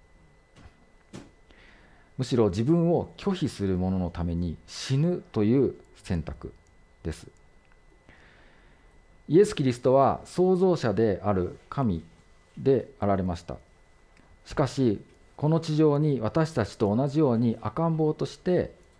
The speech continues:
お生まれになりました。まあ、もうすぐクリスマスですから、あー、このことはね、すごくこれから聞くことになると思いますけれども、<clears throat> イエス様は人として生き、そして十字架の上で死なれました。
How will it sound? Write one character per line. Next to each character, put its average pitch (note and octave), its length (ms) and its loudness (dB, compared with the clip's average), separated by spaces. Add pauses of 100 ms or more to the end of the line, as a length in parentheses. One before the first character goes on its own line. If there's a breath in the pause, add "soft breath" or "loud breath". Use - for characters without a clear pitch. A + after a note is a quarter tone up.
(160)
お G#2 120 -2
生 G#2 60 2
ま G2 120 2
れ G2 100 2
に A2+ 300 0 (320)
な F#2 80 0
り F#2 40 0
ま F#2 140 0
し - 60 -12
た。 - 160 -8 (1040 soft breath)
ま F#2 60 -4
あ、 - 20 0
も C3 120 4
う D3+ 40 2
す F3+ 100 -2
ぐ C3 100 2
ク - 120 -6
リ D#3+ 80 2
ス F3 80 -2
マ C3+ 120 0
ス F#2 100 -8
で C#2+ 100 -6
す - 80 -18
か E2+ 100 -6
ら、 F#2+ 280 0 (240)
あ E2+ 40 -8 (280)
ー、 F#2 60 -14
こ - 140 -6
の G2 100 -2
こ F#2+ 120 -6
と F2 120 -4
は D#2 80 -2
ね、 F#2 200 -2
す - 120 -10
ご A2+ 100 0
く F2+ 140 -8
こ - 120 -4
れ F2 80 0
か F2 100 -2
ら D#2 200 0 (300 soft breath)
聞 - 120 -20
く - 300 0
こ - 100 -12
と G#2+ 100 0
に F2+ 80 0
な G2+ 80 2
る F2+ 80 -2
と E2 120 -6
思 E2+ 120 -2
い G#2 40 0
ま A#2 100 0
す - 80 -12
け E2+ 80 -4
れ D#2 80 -2
ど F#2+ 100 -4
も、 A#2+ 320 0 (180)
<clears throat> - 1400 -12
イ C3 40 2
エ C3+ 60 4
ス - 40 -6
様 G#2 200 2
は A#2 180 6
人 F3+ 200 0
と F3+ 140 2
し F3 80 -6
て E3+ 140 4
生 A2 340 0
き、 - 20 -
そ C#3+ 160 -2
し - 80 -6
て D3 320 4
十 D3+ 200 4
字 E3 120 0
架 F3 100 2
の D#3+ 140 4
上 E3+ 120 6
で B2 220 4
死 - 160 -4
な B2 100 4
れ B2 80 4
ま A#2 120 0
し - 80 -10
た。 - 140 -6